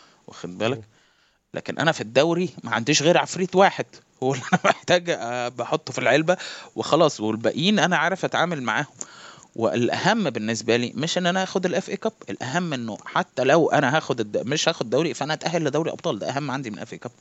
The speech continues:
Speaker 2: مم.
Speaker 1: يعني لو خيرت أكيد جمهور أرسنال بين إن أنت تاخد ال اف اي كاب أو تتأهل لدوري أبطال،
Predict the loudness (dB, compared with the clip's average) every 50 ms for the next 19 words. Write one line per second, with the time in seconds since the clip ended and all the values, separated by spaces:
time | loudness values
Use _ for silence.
0 | -20 _ _ _ _ _ _ _ _ _ _ _ _ _ _ -12 -10 -10 -8 -6
1 | -4 -4 -2 2 4 4 4 4 4 2 0 0 0 -2 0 0 0 2 2 2
2 | 2 2 0 0 -2 -2 0 0 0 0 -2 -2 -4 -4 -4 -2 -2 -2 -2 -2
3 | -4 -4 -6 -6 -6 -6 -10 -20 -20 -20 -20 -4 _ 0 2 2 4 2 2 2
4 | 2 0 0 2 2 2 2 -2 -4 -6 -4 -4 -4 -4